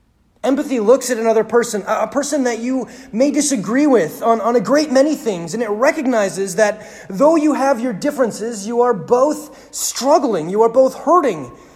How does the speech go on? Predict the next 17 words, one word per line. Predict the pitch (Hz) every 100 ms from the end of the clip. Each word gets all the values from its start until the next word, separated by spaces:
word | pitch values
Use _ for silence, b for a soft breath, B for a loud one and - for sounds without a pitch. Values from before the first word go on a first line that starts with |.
| B B
and | 226
you | 247
both | 190 247 277 - 196
need | 220 254
help. | 233 226 214 - - - _ _ _ _ _ _ _ _ -
Empathy | 285 269 208 220
finds | - 220 214 208 160
the | 180
similarities | - - 285 240 240 240 196 156 160
in | 175
spite | - 226 226
of | 214
our | 190
differences | 170 226 220 180 - 143 156
and | 156
gives | 156 226 180
us | 208 185 - -